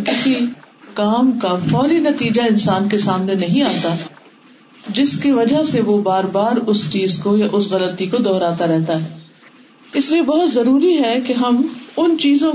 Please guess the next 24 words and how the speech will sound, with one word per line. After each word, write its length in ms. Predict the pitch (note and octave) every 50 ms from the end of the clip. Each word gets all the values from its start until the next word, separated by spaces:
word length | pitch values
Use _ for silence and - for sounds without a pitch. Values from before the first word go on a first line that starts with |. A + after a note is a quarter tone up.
| C#4+
کو 120 | - G3 F#3+ F#3+
جو 120 | - A#3+ C4 C4
ہمیں 180 | C4 B3+ C4 A#3+
نقصان 480 | A#3 A3+ A3+ - A3+ G#3+ A#3 B3+ B3 G#3+
دینے 200 | G#3 G3+ G3+ G3
والے 260 | F#3 F3 E3+ F3 F3+
ہیں 140 | F#3 G#3 B3
ان 160 | A#3+ G#3 F#3+ F3+
سے 140 | - B3+
بچنے 340 | A#3 F3+ F3+ F3 - F#3+ F3+
والے 260 | E3+ D#3+ D3+ D#3 D#3 D#3
ہوں۔ 120 | D#3 D3+ D#3 - - - - - - - - - - - - - - - - - G#3+
یہ 120 | G#3+ A3 A3+
کتاب 360 | A#3 G#3+ A3 A3 A3 A#3 A3+ A3 -
اگر 220 | G3+ G3+ G#3 G#3+
آپ 200 | G#3+ G#3 G3+ G#3
پڑھیں 240 | - F#3+ F#3+ A#3+ C4 A#3 G3+ - - - - - - - - -
تو 140 | - A#3 A3+
اس 180 | A3 A3 -
سے 140 | - A#3+ -
بہت 340 | G#3+ G#3+ A3+ C4 C4 C4 -
ہی 80 | C#4 C#4+ -
فائدہ 340 | G#3 F#3 F3+ F3 F3+ F3+ F3
ہوگا۔ 260 | E3 D#3+ D#3 D#3+ D#3+